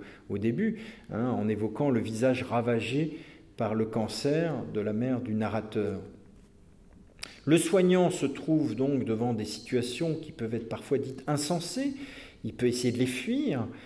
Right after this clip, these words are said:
euh, les esquiver, euh, ou bien s'enfermer dans une obstination, euh, euh, dans, avec le risque de, de burn-out. Euh, mais il va falloir trouver autre chose, euh, apprendre à regarder autrement,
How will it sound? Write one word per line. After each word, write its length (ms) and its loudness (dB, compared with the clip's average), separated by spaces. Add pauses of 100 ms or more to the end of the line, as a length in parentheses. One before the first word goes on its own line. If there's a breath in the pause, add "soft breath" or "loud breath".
(460 loud breath)
euh, 560 0
les 260 -2
esquiver, 880 0
euh, 460 -4
ou 80 -4
bien 420 2
s'enfermer 640 -2
dans 100 2
une 200 0
obstination, 800 -2
euh, 920 -8
euh, 440 -8
dans, 560 -12
avec 240 -10
le 60 0
risque 380 -4
de, 280 -4 (240)
de 160 -6
burn-out. 560 0 (680 loud breath)
Euh, 380 0
mais 260 8
il 100 4
va 100 6
falloir 320 6
trouver 300 6
autre 300 6
chose, 600 4
euh, 240 4
apprendre 580 2
à 80 2
regarder 500 4
autrement, 600 4